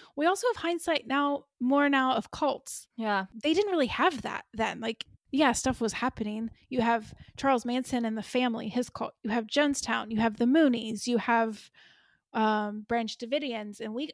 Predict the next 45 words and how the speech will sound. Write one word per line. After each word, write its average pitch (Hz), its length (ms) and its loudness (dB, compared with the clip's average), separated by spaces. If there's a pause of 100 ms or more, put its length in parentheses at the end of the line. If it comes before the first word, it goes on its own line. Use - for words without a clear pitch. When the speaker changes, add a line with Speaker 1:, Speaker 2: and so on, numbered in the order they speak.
Speaker 1:
Waco, 226 640 2
you've 226 260 -2
got, 226 380 2
what 254 180 -4
was 269 160 -2
the 233 140 2
one? 220 480 0 (480)
The, 110 300 0 (540)
they 226 140 2
all 233 160 2
killed 240 280 0
themselves 233 500 0
from 214 460 -4
the 226 240 -4
comet? 254 500 2 (140)
Heaven's 269 380 2
Gate. 233 340 0 (300)
The 247 80 2
Heaven's 277 240 6
Speaker 2:
Oh, 254 100 8
Speaker 1:
Gate 226 140 0
Speaker 2:
yeah. 226 160 10
Speaker 1:
cult. 226 160 10
Speaker 2:
Is 208 60 4
that 240 180 6
the 254 60 -2
December 247 540 2
twenty-first, 233 880 0 (120)
twenty 220 240 -2
twelve 208 260 2
one 220 160 -2
or 226 60 -4
something? 226 440 -6
Or 240 40 0
Speaker 1:
No, 226 340 2
this 240 180 -4
was 226 120 0
another 208 320 0
one. 208 100 -2
This 233 120 -6
happened 226 280 0
in 214 100 0
the 214 80 -2
Speaker 2:
Oh. 208 60 -2
Speaker 1:
nineties. 214 680 -4